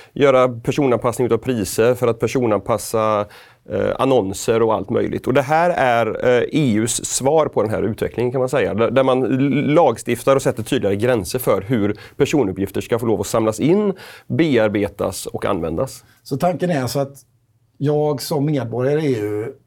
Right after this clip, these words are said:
Speaker 2: jag surfar runt på nätet och jag använder massa tjänster och sånt. Och så lämnar jag ifrån mig en massa data överallt.
Speaker 1: Mm.
Speaker 2: Och, eh,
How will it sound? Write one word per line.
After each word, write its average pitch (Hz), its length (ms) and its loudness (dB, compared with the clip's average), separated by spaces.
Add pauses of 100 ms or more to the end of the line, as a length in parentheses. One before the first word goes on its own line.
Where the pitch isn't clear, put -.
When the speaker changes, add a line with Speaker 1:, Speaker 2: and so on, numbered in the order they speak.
(120)
Speaker 2:
jag 131 360 0
surfar 135 300 -2
runt 101 160 -4
på - 80 -8
nätet 147 580 -2
och 123 60 -2
jag 135 120 -4
använder 131 260 -2
massa 135 200 -2
tjänster 123 360 -6
och 117 60 -8
sånt. 101 240 -10 (380)
Och 131 120 -8
så 156 80 -2
lämnar 139 260 0
jag 131 60 0
ifrån 117 280 -4
mig 117 180 -4
en 117 160 -4
massa 127 280 -4
data 131 340 -4
överallt. 110 420 -8
Speaker 1:
Mm. 117 300 0 (400)
Speaker 2:
Och, 131 340 2
eh, 127 300 0